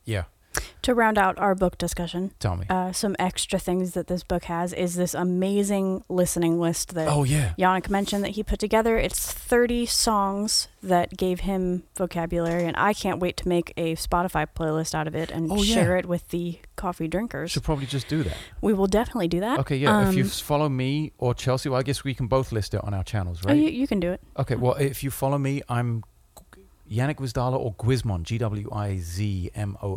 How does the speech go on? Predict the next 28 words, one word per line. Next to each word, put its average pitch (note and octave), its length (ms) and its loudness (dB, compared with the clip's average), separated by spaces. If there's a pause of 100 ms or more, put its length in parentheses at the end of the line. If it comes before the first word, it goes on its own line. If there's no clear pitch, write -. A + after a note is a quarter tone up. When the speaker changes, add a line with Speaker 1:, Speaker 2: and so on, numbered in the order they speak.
Speaker 1:
N F2 360 -6 (120)
on, F#2+ 100 -4
Speaker 2:
It's F2+ 140 -4
Speaker 1:
uh, F#2 60 -2
Speaker 2:
just F#2 200 -4
Yannick E3+ 300 -8
Speaker 1:
it's B2 120 -4
just - 180 -4
Speaker 2:
Gwizdala. C#3+ 120 0
Speaker 1:
Yannick - 40 -4
Gwizdala. B2+ 300 -2
I A2+ 60 2
didn't, G2+ 200 0
Speaker 2:
Uh-huh. - 80 -8
Speaker 1:
I - 20 -6
didn't F#2+ 160 -6
know, E2 120 -2
but D2 180 -6
yeah, G#2 120 0
Yannick A2 240 -2
Gwizdala G2+ 400 -4
on G2+ 160 -4
Spotify. F2 600 -4
I F#2+ 80 -2
will A#2 120 0
make A2 260 0
a - 40 -4
Spotify F2+ 600 0